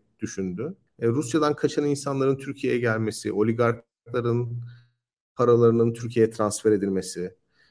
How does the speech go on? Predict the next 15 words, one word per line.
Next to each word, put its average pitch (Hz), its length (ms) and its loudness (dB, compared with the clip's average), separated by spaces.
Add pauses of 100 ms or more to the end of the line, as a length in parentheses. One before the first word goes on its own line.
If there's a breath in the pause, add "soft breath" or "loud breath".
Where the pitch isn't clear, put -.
(140)
e, 107 220 -2
işte - 240 -6
Rusya'nın 120 540 2
uluslararası 113 680 0
sistemle 117 520 -2
konuşabilmek 113 560 0
için 117 180 -4
Türkiye'ye 113 460 2
duyduğu 110 300 0
ihtiyaç - 720 -4
ve 104 100 -6
burada 104 200 2
oynanan 104 400 0
hayati 101 420 -4
rol 92 180 -4